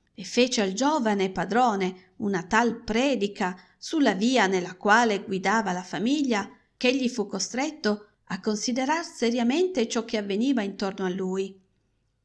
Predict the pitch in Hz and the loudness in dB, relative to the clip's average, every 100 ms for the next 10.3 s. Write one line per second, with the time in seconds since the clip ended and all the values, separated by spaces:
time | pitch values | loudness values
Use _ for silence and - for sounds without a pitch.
0 | _ - 370 - 311 330 - 320 302 302 | _ 0 0 -2 -4 -4 -2 0 0 2
1 | 226 175 185 190 196 202 - 202 185 185 | 2 2 0 -2 -4 -8 -4 -2 -2 -2
2 | 190 190 _ _ _ _ 202 208 240 240 | -6 -8 _ _ _ _ -2 0 0 -2
3 | 262 262 330 - 285 285 233 208 - - | -2 -2 -2 -4 -6 0 2 2 -2 -18
4 | _ 202 208 208 233 294 285 247 233 226 | _ -2 0 0 -2 0 2 2 0 2
5 | 254 269 226 202 202 233 254 254 214 - | 2 2 2 0 0 0 0 -4 -6 -4
6 | 269 302 302 311 294 294 - 240 233 226 | -2 -2 -4 -2 -2 -2 -4 -4 -2 -2
7 | 247 - 262 277 254 247 - - - 240 | -4 2 2 4 0 -2 -6 -18 -2 0
8 | 285 277 269 262 - 269 233 247 240 262 | 2 2 0 0 -2 -2 0 2 4 4
9 | 320 320 320 285 - 240 - - 175 196 | 2 0 -6 -6 -8 -10 -6 -2 -2 -4
10 | 202 202 - | -4 -6 -6